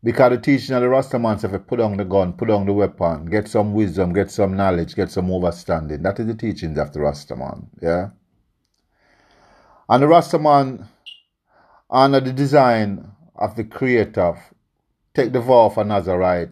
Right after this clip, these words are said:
which is to wear them dreadlocks and to separate themselves from certain things in a society. And the Rastaman them wear them dreadlocks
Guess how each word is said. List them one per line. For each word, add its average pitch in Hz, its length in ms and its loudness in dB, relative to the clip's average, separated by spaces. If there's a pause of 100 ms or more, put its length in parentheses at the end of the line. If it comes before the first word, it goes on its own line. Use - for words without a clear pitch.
(120)
which 101 180 -8
is 107 140 -6
to 120 100 -4
wear 113 220 2
them 101 220 0
dreadlocks 90 920 -4 (840)
and 107 160 2
to 107 60 -4
separate 113 520 2
themselves 104 480 0
from 92 220 -2
certain 90 360 -4
things 85 280 -6
in 80 80 -8
a 82 80 -4
society. 73 760 -6 (840)
And 104 140 0
the - 20 4
Rastaman 110 540 2
them 98 160 -4
wear 98 180 0
them 90 180 -4
dreadlocks 82 840 -6